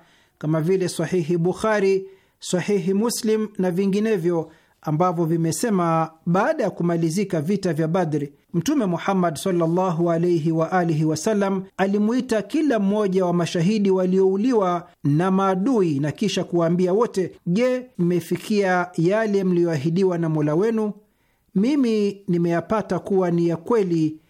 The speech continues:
yale yote niliyoahidiwa na Mola wangu." Kisha aliwalaumu wale waliokadhibisha Uislamu na walioambiwa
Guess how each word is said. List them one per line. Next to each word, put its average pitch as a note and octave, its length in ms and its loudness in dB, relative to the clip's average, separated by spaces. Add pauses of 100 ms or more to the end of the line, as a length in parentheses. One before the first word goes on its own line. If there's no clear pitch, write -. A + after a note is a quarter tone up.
(260)
yale F#3 380 2
yote G#3+ 500 0
niliyoahidiwa E3 760 0
na D#3 100 0
Mola D3+ 220 0
wangu." C#3+ 360 -4 (560)
Kisha F#3 600 0
aliwalaumu F#3 680 2
wale G3+ 640 0
waliokadhibisha F3+ 1160 0
Uislamu G3 760 0 (440)
na F#3+ 500 2
walioambiwa F#3 1300 2